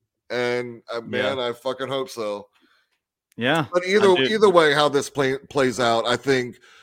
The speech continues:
Speaker 1: you're right in that, that aspect where there needs to be now some story told of, like,
Speaker 2: Yeah.
Speaker 1: where did damage control, where did you start not trusting Bayley or believing in
Speaker 2: Yeah.
Speaker 1: Bayley or
Speaker 2: Tell that
Speaker 1: right,
Speaker 2: story.
Speaker 1: right,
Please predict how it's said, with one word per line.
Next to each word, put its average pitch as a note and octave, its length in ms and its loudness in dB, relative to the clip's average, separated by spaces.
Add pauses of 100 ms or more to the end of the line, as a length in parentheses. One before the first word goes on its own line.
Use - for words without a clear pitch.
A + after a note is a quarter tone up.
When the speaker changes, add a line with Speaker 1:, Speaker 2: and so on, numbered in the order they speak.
(100)
Speaker 1:
you're C#3+ 200 4
right D3 420 6
in C3 160 -2
that, B2 520 0
that B2 200 2
aspect B2 500 -2
where B2 140 0
there A#2 200 0
needs B2+ 380 -8
to C3+ 120 -4
be B2 220 -2
now A#2 340 -2
some A#2 320 -6
story A#2+ 440 -2
told A2+ 360 -2
of, G#2+ 100 -4
like, G#2+ 420 -2 (800)
Speaker 2:
Yeah. A2 360 -10
Speaker 1:
where C#3+ 400 6
did B2 260 -4
damage C3+ 420 0
control, B2+ 340 -8
where C3 360 0
did C3 180 -8
you C3 160 -6
start B2 580 -2 (220)
not A#2 400 -2 (240)
trusting A#2+ 500 -4
Bayley F#2+ 460 -4
or G#2 280 -6
believing A#2 360 -2
in E3+ 40 0
Speaker 2:
Yeah. F3 280 0
Speaker 1:
Bayley G2 480 -2
or G#2 220 -4
Speaker 2:
Tell C#3 200 2
that G3+ 200 -4
Speaker 1:
right, B2+ 240 6
Speaker 2:
story. D3 320 0
Speaker 1:
right, A#2 320 2